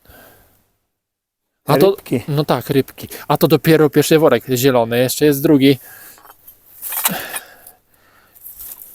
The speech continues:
Speaker 1: No nie wszystkie u-, ocalały. Nie wszystkie, ale staramy się jak możemy.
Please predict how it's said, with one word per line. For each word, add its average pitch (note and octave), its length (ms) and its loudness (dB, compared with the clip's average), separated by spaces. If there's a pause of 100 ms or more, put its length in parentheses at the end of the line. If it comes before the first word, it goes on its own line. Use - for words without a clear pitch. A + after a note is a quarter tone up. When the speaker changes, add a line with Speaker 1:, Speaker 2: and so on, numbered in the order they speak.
(320)
Speaker 1:
No D#3 260 -2
nie D3+ 160 -2
wszystkie D3 520 0
u-, C#3+ 60 2 (100)
ocalały. C3 580 0 (800)
Nie D#3+ 160 0
wszystkie, - 320 0
ale D3+ 180 2
staramy E3 440 0
się E3+ 100 2
jak D#3 100 0
możemy. C#3 440 0